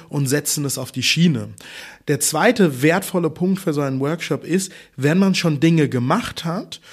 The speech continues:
und die interne Kompetenz ausgeschöpft hat. Das ist so ein bisschen wie bei mir zu Hause. Wir alle bauen mal einen Schrank auf. Wir alle sind mal in der Lage, ein bisschen Boden zu verlegen oder eine Wand anzustreichen.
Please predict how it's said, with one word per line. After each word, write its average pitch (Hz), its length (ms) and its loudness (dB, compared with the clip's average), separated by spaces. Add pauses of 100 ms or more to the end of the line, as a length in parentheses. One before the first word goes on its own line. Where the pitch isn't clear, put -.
(240)
und 165 220 6
die - 160 -6 (100)
interne 185 640 2
Kompetenz 147 840 -4
ausgeschöpft - 880 -4
hat. - 200 -14 (360)
Das 147 100 0
ist - 60 -2
so 202 60 4
ein 214 60 2
bisschen 233 300 0
wie 185 80 0
bei 180 140 0
mir 165 200 -2
zu 151 220 -8
Hause. 185 460 0 (260)
Wir 143 240 0
alle 185 160 2
bauen 160 320 2
mal 151 140 2
einen 139 100 -2
Schrank 123 380 -2
auf. 104 240 -10
Wir - 100 -6
alle 180 140 0
sind 160 180 -4
mal 151 140 -6
in 147 80 -4
der 139 100 -4
Lage, 135 300 -4
ein 127 100 -4
bisschen 135 320 -4
Boden 123 300 -2
zu 123 120 -4
verlegen 120 480 0
oder 117 100 0
eine 113 180 0
Wand 120 240 0
anzustreichen. 110 920 -12